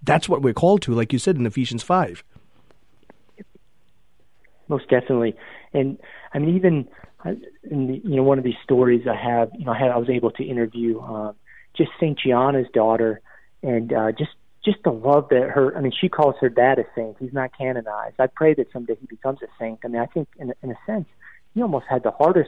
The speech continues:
Speaker 2: sa-, sacrifice, because he had to raise his daughters, and, uh, I think they may have had a son, but for many years, I mean, without his wife. And this is, you know, the path that he, I mean, he, he learned that from, obviously, Gianna offering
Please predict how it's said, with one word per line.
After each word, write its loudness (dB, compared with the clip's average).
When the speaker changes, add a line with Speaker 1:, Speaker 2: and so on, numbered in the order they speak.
Speaker 2:
sa-, -2
sacrifice, 2
because -12
he -6
had -2
to -2
raise 2
his -12
daughters, 2
and, -4
uh, -2
I -10
think -10
they 0
may -6
have -4
had -6
a -20
son, -2
but -2
for -2
many 2
years, 2
I -2
mean, 0
without 0
his -4
wife. -2
And -2
this 0
is, 0
you -2
know, 2
the 0
path 0
that 2
he, -4
I -8
mean, -6
he, -8
he 2
learned 4
that 0
from, -4
obviously, -4
Gianna 0
offering 0